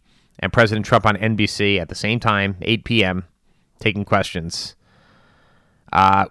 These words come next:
what I'm assuming is that people who are partisan to President Trump are gonna be watching him. People who are partisan to President, oh, uh, sorry, to Vice President Biden, they're gonna be watching him. And, uh, that's not what President Trump needs. President Trump's behind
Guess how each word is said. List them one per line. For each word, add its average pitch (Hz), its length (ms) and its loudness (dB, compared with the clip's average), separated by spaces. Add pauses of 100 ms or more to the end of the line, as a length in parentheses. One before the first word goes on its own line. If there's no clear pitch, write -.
(360)
what 110 200 4
I'm 120 140 4
assuming 147 560 2
is 98 240 0
that 101 460 2
people 101 300 0
who 110 120 4
are 110 100 8
partisan 117 520 6
to 120 500 6 (840)
President 117 340 2
Trump 143 260 6
are 127 60 4
gonna 104 120 2
be 104 60 2
watching 104 340 2
him. 175 300 2 (200)
People 82 320 -4
who 104 180 2
are 107 240 6
partisan 110 580 2
to 113 100 -2
President, 117 600 0 (140)
oh, 104 140 0
uh, 107 280 4
sorry, 117 300 4
to 107 240 -2
Vice 113 180 4
President 120 400 2
Biden, 160 440 2 (200)
they're 82 140 -4
gonna 117 100 0
be 120 60 4
watching 123 300 4
him. 160 240 2 (1300)
And, 80 440 -4
uh, 85 300 -2
that's 117 180 2
not 127 120 4
what 107 80 -6
President 104 300 0
Trump 98 180 0
needs. 123 260 -2
President 104 320 0
Trump's 92 220 -2
behind - 680 -10